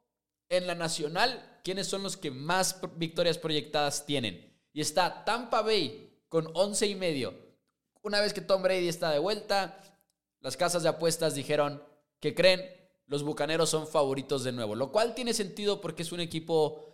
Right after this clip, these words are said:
que sigue con muchísimo talento en su roster. Eh, con o sin Tom Brady lo hubieran tenido, pero ahora que está Tom Brady de vuelta, pues ya está muy claro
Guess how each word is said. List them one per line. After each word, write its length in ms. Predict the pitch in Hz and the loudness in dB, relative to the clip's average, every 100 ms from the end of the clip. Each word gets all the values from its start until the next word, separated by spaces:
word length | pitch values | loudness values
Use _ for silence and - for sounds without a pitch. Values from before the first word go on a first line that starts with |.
| _ _ - | _ _ -4
que 120 | 156 | 0
sigue 260 | 156 170 165 | 4 4 4
con 180 | 156 | 2
muchísimo 560 | 139 131 - 160 165 147 | 0 -4 -2 0 -2 0
talento 420 | 139 135 135 135 | 0 0 -2 -2
en 100 | 127 | -4
su 120 | - | -4
roster. 640 | 123 131 - 127 123 - _ _ _ _ - | -2 -2 0 -6 -6 -16 _ _ _ _ 0
Eh, 320 | 127 117 - | 2 2 4
con 180 | 185 196 | 4 4
o 60 | |
sin 220 | 180 175 165 | 0 0 2
Tom 160 | 156 | 2
Brady 320 | 156 160 151 | 4 4 2
lo 80 | 139 | 0
hubieran 400 | 135 151 147 147 | 2 2 0 -2
tenido, 400 | 135 135 135 127 | -6 -2 -2 -2
pero 140 | 123 123 | 0 2
ahora 200 | 139 135 | 2 0
que 80 | |
está 220 | - 131 135 | -2 -4 -2
Tom 160 | 131 | -2
Brady 240 | 127 127 127 | 0 0 0
de 100 | 120 | 2
vuelta, 380 | 120 117 117 | 0 0 -4
pues 100 | 117 | -4
ya 100 | 113 | -2
está 220 | 117 117 117 | -2 -2 -2
muy 300 | 120 123 113 | 0 -2 -2
claro 400 | 117 113 110 | -2 0 0